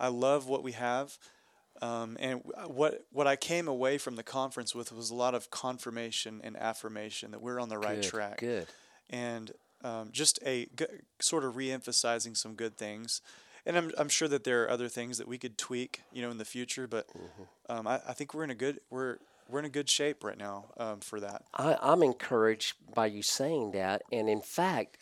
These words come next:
Speaker 2: I took advantage of the fact that you were absent on that Sunday and, uh, explained to the congregation, this is why we do a call of worship.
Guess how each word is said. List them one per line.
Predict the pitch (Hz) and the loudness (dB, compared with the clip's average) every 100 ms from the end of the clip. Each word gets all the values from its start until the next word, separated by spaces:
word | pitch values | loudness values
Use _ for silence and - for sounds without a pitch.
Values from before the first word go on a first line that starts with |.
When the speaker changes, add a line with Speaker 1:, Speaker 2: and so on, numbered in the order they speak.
| - | -10
Speaker 2:
I | 113 | -6
took | - 175 | -4 0
advantage | 123 95 113 139 104 - | 0 4 6 6 4 2
of | 110 90 | -2 -2
the | 95 | -2
fact | 92 113 107 | 4 4 2
that | 110 | -4
you | 85 110 | -2 0
were | 101 | 2
absent | 98 110 - 104 95 - - | 4 4 2 -2 -2 -6 0
on | 110 104 | 2 4
that | 101 98 | 2 2
Sunday | - 120 113 101 98 98 - - - - _ | 2 4 2 2 0 -2 -10 -18 -18 -20 _
and, | - 110 107 101 | 4 6 6 6
uh, | 101 98 - _ | 4 4 0 _
explained | - 113 - 131 131 175 165 101 | -2 0 0 6 8 8 6 0
to | - | -4
the | 117 | -4
congregation, | 107 127 120 110 131 147 - 87 - - _ - | -2 0 -2 0 -2 -2 -4 -8 -14 -20 _ 0
this | 123 151 | 2 2
is | 143 | 2
why | 139 | 4
we | 127 131 | 4 0
do | 123 | -2
a | 120 | -2
call | - 117 120 | 2 2 2
of | - | 0
worship. | 123 - - | -6 -6 -10